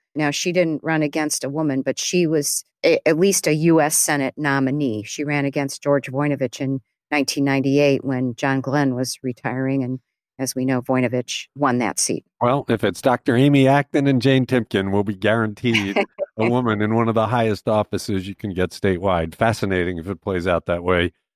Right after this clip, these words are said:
Speaker 2: You're listening to This Week in the C L E. How is Cuyahoga County Executive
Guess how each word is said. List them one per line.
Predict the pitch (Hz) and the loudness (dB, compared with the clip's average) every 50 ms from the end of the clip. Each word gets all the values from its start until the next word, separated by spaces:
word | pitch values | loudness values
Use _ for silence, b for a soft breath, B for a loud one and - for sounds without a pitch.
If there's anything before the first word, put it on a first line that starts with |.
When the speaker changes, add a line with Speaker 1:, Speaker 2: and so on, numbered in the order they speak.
| _ _ _ | _ _ _
Speaker 2:
You're | 120 120 135 | 2 2 4
listening | 139 123 - - 123 117 107 104 | 2 2 0 0 0 2 0 0
to | - - 110 | 0 0 0
This | 101 98 - - | 0 0 0 -2
Week | 98 87 82 - | -2 -4 -4 -4
in | - 90 82 | -6 -6 -4
the | 82 80 78 | -4 -4 -4
C | - - - 98 92 90 | -6 -8 -6 -4 -4 -2
L | 85 82 85 | -2 -2 -2
E. | 85 82 78 76 71 - _ _ _ _ _ _ _ _ _ _ _ _ _ _ _ _ _ _ _ _ _ _ _ _ _ _ _ _ _ _ _ - | -2 -4 -4 -6 -10 -16 _ _ _ _ _ _ _ _ _ _ _ _ _ _ _ _ _ _ _ _ _ _ _ _ _ _ _ _ _ _ _ -4
How | - 214 240 294 | 0 2 4 4
is | 247 208 - | 4 4 2
Cuyahoga | - - 156 185 180 175 165 170 156 147 135 | 0 0 2 4 6 6 6 6 4 2 0
County | - - 143 151 151 160 156 135 | -2 0 -2 0 0 0 0 -2
Executive | 117 101 101 127 143 151 - 180 147 147 123 | -2 -2 -2 -2 -4 -2 -2 -2 0 0 -2